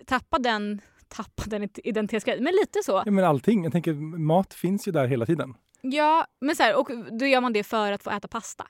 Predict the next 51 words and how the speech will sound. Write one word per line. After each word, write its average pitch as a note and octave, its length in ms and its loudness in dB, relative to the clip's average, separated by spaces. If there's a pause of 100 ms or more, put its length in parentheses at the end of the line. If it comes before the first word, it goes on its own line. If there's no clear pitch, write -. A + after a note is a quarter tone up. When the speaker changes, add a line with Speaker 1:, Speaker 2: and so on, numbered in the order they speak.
Speaker 1:
Eller B3 160 0
så - 100 2
här, C#4 120 4
vad A#3+ 220 6
är B3+ 40 6
liksom G#3+ 460 0
Speaker 2:
<laughs> - 680 -20
Speaker 1:
Jag A#3 80 -4
vet, C4 120 0
nu C#4 200 2
låter C4+ 60 6
det - 100 2
som C#4+ 100 -4
att B3 60 -4
jag A3+ 140 2
inte A3+ 100 -4
skulle A3 160 -4
ta A3 140 -4
medicin. G#3 400 -6
Jag - 60 -10
hade G3+ 160 -10
absolut G3+ 680 -2
tagit F#3 340 -2
medicinen. F#3+ 540 -6 (760)
Det C#4 80 -2
var D4 80 8
någon D4+ 160 4
annan D4 200 4
här C4 180 4
som A#3+ 180 0
skrev, G3+ 720 0
eh, G#3+ 120 0
Jonna D#4+ 400 2
skrev, G3 340 0
eh, G3 280 -2 (100)
"Jag C#4+ 140 2
hade D4 280 0
blivit A#3 320 0
mer G#3+ 300 -2
osynlig. A#3+ 800 -4 (160)
I C4 80 2
nya C#4 300 2
sällskap C4+ 340 -2
till G3 100 -6
exempel, - 480 -10
så G#3+ 140 -10
skulle G#3+ 160 -12
man G3 100 -10
slippa G3+ 220 -10
påpeka C#4+ 460 -8
det." - 80 -16